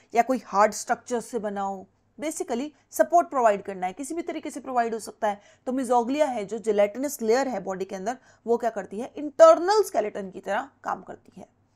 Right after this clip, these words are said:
All right, now soft body may be supported by horny or calcareous skeleton। अब कैल्शियम के एक्सोस्केलेटन भी हो सकता है, बॉडी के ऊपर कैल्शियम का एक्सोस्केलेटन भी प्रेजेंट हो सकता है, जो कि क्या है, हार्ड है।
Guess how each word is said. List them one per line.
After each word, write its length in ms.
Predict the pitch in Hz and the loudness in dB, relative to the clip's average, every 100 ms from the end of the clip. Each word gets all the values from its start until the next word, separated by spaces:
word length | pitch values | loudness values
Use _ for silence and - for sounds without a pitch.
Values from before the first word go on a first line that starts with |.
| _ _ - | _ _ -4
All 120 | 277 | 2
right, 160 | 302 262 - _ _ 233 | 2 0 -6 _ _ 4
now 180 | 254 285 - _ - | 4 4 -4 _ 4
soft 280 | 311 320 240 | 6 6 4
body 260 | 262 262 254 | 0 2 -2
may 120 | 233 | -4
be 120 | 254 240 | -6 -6
supported 340 | 196 214 226 | -4 -4 2
by 140 | 220 226 180 | 2 2 0
horny 500 | 190 190 220 285 247 _ _ - | -4 -2 -4 -6 -8 _ _ 0
or 220 | 202 240 | 6 6
calcareous 600 | 254 226 208 220 220 277 - | 6 -2 -2 -4 -4 -6 -6
skeleton। 320 | 233 214 220 | -6 -6 -6
अब 120 | - | -6
कैल्शियम 440 | - - 240 294 | 4 4 4 -2
के 240 | 247 302 381 _ _ _ _ _ - | -6 -6 -6 _ _ _ _ _ 2
एक्सोस्केलेटन 640 | 208 285 - 240 226 233 | 4 0 -2 0 0 -4
भी 60 | 269 | -4
हो 160 | 220 | -4
सकता 280 | 202 202 - | -8 -8 -8
है, 180 | 175 - _ _ _ - | -10 -10 _ _ _ -4
बॉडी 240 | 202 226 262 | 0 0 0
के 100 | 277 | -4
ऊपर 140 | 277 | 0
कैल्शियम 440 | 262 208 202 262 | 4 4 2 -6
का 280 | 240 254 320 _ _ - | 0 0 0 _ _ -8
एक्सोस्केलेटन 680 | 190 220 - 240 214 208 226 | -6 -8 -2 0 0 -4 -10
भी 80 | |
प्रेजेंट 380 | 254 220 208 214 | -4 -4 -4 -6
हो 60 | 196 | -10
सकता 280 | - - 233 | -10 -8 -8
है, 60 | |
जो 120 | 214 | -6
कि 80 | 214 | -8
क्या 160 | 214 214 | -2 2
है, 180 | 254 208 _ _ _ | 2 -2 _ _ _
हार्ड 360 | - 196 220 | -4 0 0
है। 260 | 180 165 | -4 -12